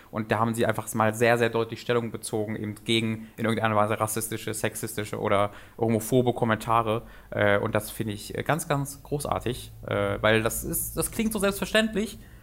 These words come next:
aber dass man wirklich da einen eigenen Artikel draus macht und Bild zu postet und eine Kampagne zu startet, äh, da müssten, da mussten ein paar Leute sich aktiv Gedanken drum gemacht haben und das finde ich ganz, ganz großartig, dass das so ein riesiges Magazin macht.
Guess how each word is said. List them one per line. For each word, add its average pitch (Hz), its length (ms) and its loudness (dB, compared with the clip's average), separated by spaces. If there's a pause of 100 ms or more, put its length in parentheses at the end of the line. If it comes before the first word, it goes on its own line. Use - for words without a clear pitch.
(140)
aber 147 180 6
dass 151 160 2
man 151 140 2
wirklich 143 200 -6
da 143 80 4
einen 139 140 4
eigenen 151 300 0
Artikel 175 260 0
draus 156 180 -4
macht 151 320 0
und - 340 -6
Bild 170 240 6
zu 143 120 -4
postet 147 560 -2 (240)
und 127 220 -2
eine 123 180 -2
Kampagne 165 560 0
zu 143 100 -8
startet, 135 500 4 (300)
äh, 123 100 0
da 127 220 6
müssten, 143 600 0
da 135 80 0
mussten 170 380 -2
ein 143 40 -6
paar 156 280 0
Leute 151 220 2
sich 143 200 -8
aktiv 147 440 -6
Gedanken 170 360 0
drum 165 100 -4
gemacht 147 300 -4
haben 143 220 0
und 131 180 -6
das - 160 -8
finde 117 180 -8
ich 113 80 -10
ganz, 113 240 -4
ganz 110 180 -6
großartig, 110 540 0 (300)
dass 107 120 -2
das 107 100 -8
so 110 60 -6
ein 104 60 -4
riesiges 113 500 0
Magazin 107 440 -2
macht. 98 180 -4